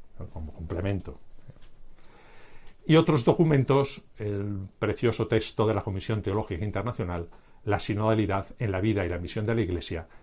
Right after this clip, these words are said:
del año dos mil dieciocho. Esto es, eh, bibliografía, si alguno quiere,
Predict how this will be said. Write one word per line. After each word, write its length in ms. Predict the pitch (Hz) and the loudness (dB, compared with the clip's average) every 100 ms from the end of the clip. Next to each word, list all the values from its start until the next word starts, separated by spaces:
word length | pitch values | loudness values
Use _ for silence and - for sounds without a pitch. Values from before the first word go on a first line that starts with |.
| - | -12
del 140 | - 92 | -2 0
año 240 | 92 92 | 0 -2
dos 220 | 92 - | -6 -4
mil 180 | 98 95 - | -2 -4 -6
dieciocho. 460 | 107 - 85 - - - - - - | -8 -6 -8 -10 -16 -16 -16 -8 0
Esto 220 | 165 - | 2 2
es, 200 | - - - - - - - - | 0 -2 -18 -18 -16 -14 -12 -6
eh, 120 | - - - - - | -6 -6 -14 -16 -4
bibliografía, 720 | 117 110 113 110 135 127 120 - - - - | 2 6 6 6 6 4 4 -6 -14 -12 -6
si 100 | - | 0
alguno 300 | 107 110 104 | 2 2 0
quiere, 360 | - 104 107 | 0 0 0